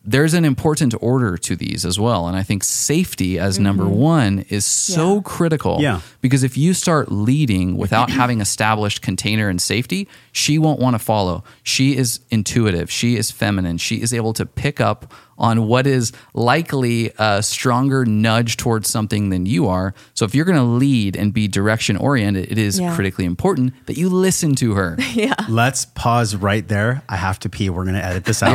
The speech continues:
Speaker 1: Yeah.
Speaker 2: <laughs> Okay.
Speaker 3: And when we, and when we come back, I will literally, I would love to be able to, to jam on that a little bit more.
Speaker 1: Yeah.
Speaker 2: Yeah.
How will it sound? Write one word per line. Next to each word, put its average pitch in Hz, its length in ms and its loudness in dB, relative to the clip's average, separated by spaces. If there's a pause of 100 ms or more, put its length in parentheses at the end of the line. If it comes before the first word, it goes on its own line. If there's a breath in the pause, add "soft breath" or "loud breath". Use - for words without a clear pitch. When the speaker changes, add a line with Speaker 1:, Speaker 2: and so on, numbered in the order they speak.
(260)
Speaker 1:
Yeah. 180 80 4
Speaker 2:
<laughs> 151 40 4
Okay. 240 120 2
Speaker 3:
And 117 140 4
when 117 80 4
we, 117 160 2
and 117 120 0
when 104 140 2
we 101 120 0
come 98 180 -4
back, 95 280 0
I 101 100 0
will 104 140 0
literally, 101 540 0
I 107 60 -2
would 98 160 -2
love 98 320 0
to 101 140 -4
be 98 100 0
able 98 200 -2
to, 98 260 -2
to - 200 -4
jam 92 320 2
on 92 100 0
that 92 140 -2
a 87 40 -4
little 95 160 -4
bit 87 100 -4
more. 95 320 0
Speaker 1:
Yeah. 135 80 2
Speaker 2:
Yeah. 220 220 0